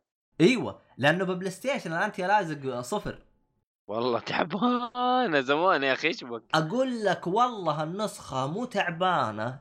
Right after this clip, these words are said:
Speaker 1: إلا زبالة وأنتم بكرامة. مرة تعبانة. أقارن، شوف،
Speaker 2: واو.
Speaker 1: أنا جالس أقارن لك إياها بنسخة السويتش.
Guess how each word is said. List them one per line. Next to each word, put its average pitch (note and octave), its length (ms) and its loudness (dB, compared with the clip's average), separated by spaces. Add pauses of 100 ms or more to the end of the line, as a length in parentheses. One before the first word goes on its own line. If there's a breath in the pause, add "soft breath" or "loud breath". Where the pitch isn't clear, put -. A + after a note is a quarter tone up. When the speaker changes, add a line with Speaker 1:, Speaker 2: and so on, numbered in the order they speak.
(120)
Speaker 1:
إلا C#3+ 920 0 (380)
زبالة D#3+ 600 2
وأنتم B2+ 320 -4
بكرامة. A2+ 680 -2 (680)
مرة B3 480 4
تعبانة. C#3+ 600 -4 (280)
أقارن، D#3 440 2
شوف، - 120 -10
Speaker 2:
واو. F3+ 120 -2
Speaker 1:
أنا F3 100 -4
جالس F3 160 -6
أقارن G#3+ 340 0
لك F3+ 140 -8
إياها F#3+ 160 0
بنسخة F3+ 320 -4
السويتش. D#3+ 440 -6